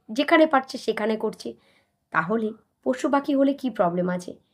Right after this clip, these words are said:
কুকুর হও, বিড়াল হও, শুয়োর হও, পাখি হও, এদের কোনো অসুবিধা নেই।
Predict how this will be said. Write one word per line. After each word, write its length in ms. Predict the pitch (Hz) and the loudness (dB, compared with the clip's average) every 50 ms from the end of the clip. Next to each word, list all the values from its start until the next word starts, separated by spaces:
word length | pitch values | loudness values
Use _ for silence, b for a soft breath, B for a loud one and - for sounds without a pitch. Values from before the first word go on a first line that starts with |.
| _ _ _ _ - | _ _ _ _ 2
কুকুর 280 | 381 392 - 427 392 277 | 2 4 6 6 6 6
হও, 180 | 233 277 269 254 | 6 4 2 2
বিড়াল 380 | 220 240 285 285 277 277 262 | 2 4 8 8 8 8 8
হও, 180 | 226 214 220 247 - | 6 2 2 0 -4
শুয়োর 360 | - - 311 294 285 269 254 | -2 0 4 6 8 8 8
হও, 180 | 220 214 208 214 220 - _ _ _ _ _ _ _ _ _ _ _ _ _ _ _ | 6 4 4 4 2 -4 _ _ _ _ _ _ _ _ _ _ _ _ _ _ _
পাখি 280 | - 233 233 - 320 311 | 6 6 8 8 6 6
হও, 200 | 233 233 214 - - - _ _ _ _ | 6 6 4 2 0 -6 _ _ _ _
এদের 200 | - 220 254 269 | -4 -2 -2 -2
কোনো 200 | 269 269 269 294 320 | 0 2 4 4 4
অসুবিধা 400 | 311 302 - 370 339 381 359 339 | 4 4 2 4 4 6 6 6
নেই। 180 | 311 247 214 | 6 4 2